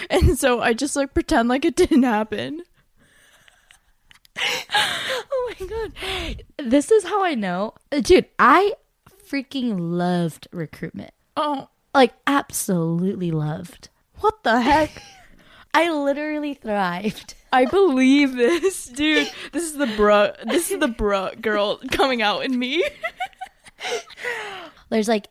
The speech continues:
Speaker 2: literally a thousand of us.
Speaker 1: That's crazy. I'm imagining that one really scary sorority video.
Speaker 2: Oh, yeah, when the door opens and all the
Speaker 1: Yeah.
Speaker 2: girls are, like, clapping their hands.
Speaker 1: Yeah, it's like, "Welcome, welcome."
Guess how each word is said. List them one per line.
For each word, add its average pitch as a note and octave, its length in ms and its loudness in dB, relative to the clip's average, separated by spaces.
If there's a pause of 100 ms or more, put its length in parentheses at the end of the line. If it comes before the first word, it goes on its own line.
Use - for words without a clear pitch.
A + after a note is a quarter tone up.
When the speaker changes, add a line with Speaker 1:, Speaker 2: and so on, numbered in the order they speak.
Speaker 2:
literally G#3+ 420 2
a G3 40 -2
thousand E3 360 -4
of D#3+ 80 -10
us. - 160 -16
Speaker 1:
That's C#4 420 -2
crazy. B3 880 -2
I'm A#3+ 160 2
imagining B3 600 0
that C4+ 180 0
one G#3+ 260 -2
really A3 240 -4
scary G3 540 -4
sorority G#3+ 760 -4 (200)
video. C4+ 500 0
Speaker 2:
Oh, A#3 180 8
yeah, A3 120 4
when A#3 140 6
the A3+ 80 8
door F#3+ 200 6
opens B3+ 360 6
and G3+ 100 8
all G#3 80 12
the A#3+ 60 10
Speaker 1:
Yeah. G3 60 2
Speaker 2:
girls G#3+ 220 6
are, G#3 80 6
like, F3+ 220 4 (380)
clapping A3+ 320 0
their G#3+ 120 4
hands. G3+ 280 2
Speaker 1:
Yeah, C#4+ 40 0
it's C4+ 140 -10
like, - 180 -12 (180)
"Welcome, B4 920 2
welcome." C5 600 4